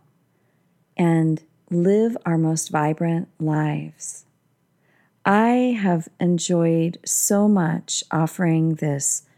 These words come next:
twenty-one days of resiliency to you. And I would just love so much to continue on.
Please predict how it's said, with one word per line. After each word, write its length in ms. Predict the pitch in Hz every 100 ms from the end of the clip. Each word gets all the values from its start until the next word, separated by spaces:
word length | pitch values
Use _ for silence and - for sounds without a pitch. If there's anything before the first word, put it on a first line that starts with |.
| _
twenty-one 460 | - 196 185 180 165
days 400 | 160 156 156 -
of 140 | 147
resiliency 680 | 151 143 143 147 151 - 151
to 220 | - -
you. 420 | 143 143 139 151 160 _ _ _ _ _ _ _ _ -
And 460 | - 165 165 165 165 _ _ _ _ _ _ _ _ -
I 140 | 190
would 160 | 202 202
just 320 | 247 240 202
love 240 | 180 175
so 260 | - - 214
much 460 | 202 165 180 - -
to 420 | 185 165 156 151
continue 680 | - 180 165 190 170 175 175
on. 500 | - 151 156 175 214